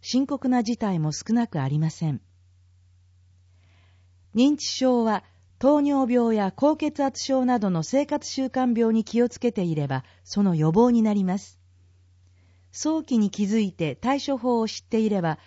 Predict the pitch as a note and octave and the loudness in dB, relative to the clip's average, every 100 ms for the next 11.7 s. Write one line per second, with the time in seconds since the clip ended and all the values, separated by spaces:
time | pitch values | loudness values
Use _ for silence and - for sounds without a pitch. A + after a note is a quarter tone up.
0 | - - - C#4 C#4 C#4 B3+ A#3+ B3 A#3+ | -20 -8 -2 -2 0 2 4 2 0 -2
1 | A#3+ A3+ A3+ A3 G#3+ F3 F3 - - D#3 | 0 -2 -2 -2 0 0 0 -2 -4 -4
2 | C#3+ - - - - _ D#3 G#3 C#4 C#4+ | -4 -8 -18 -20 -20 _ -2 0 2 2
3 | C4+ C#4 C4 E3+ D#3+ D#3+ D#3+ E3 D3 - | 2 2 2 0 0 2 0 -2 -8 -10
4 | _ _ _ - C4 D#4 D#4 D4+ C#4+ C4 | _ _ _ 0 0 0 0 2 0 -2
5 | A#3 C#4 - - C#4+ C4+ A#3+ G#3 F#3+ G#3+ | -2 -2 -4 -6 -4 -2 -2 0 2 0
6 | G#3 A#3 - F#3 F3+ G3+ A3 D#3 C#3 B2+ | -2 -6 -2 -2 -2 -4 -2 -4 -4 -4
7 | A#2+ - - _ _ _ _ _ _ _ | -4 -8 -18 _ _ _ _ _ _ _
8 | _ _ _ _ _ - A#3 C#4+ C#4+ C#4 | _ _ _ _ _ -4 -2 -2 -2 -2
9 | C4 B3+ A#3 B3+ C4 C4 B3+ A3+ A3+ G#3+ | -2 0 2 2 2 0 -2 -6 -6 -2
10 | A#3+ A#3+ A#3+ A#3 A3+ A3+ A3+ A3+ E3+ D3+ | 0 2 0 0 -4 -4 -2 0 0 -2
11 | - F#3+ E3+ D#3 D#3+ - | -4 0 0 0 -2 -6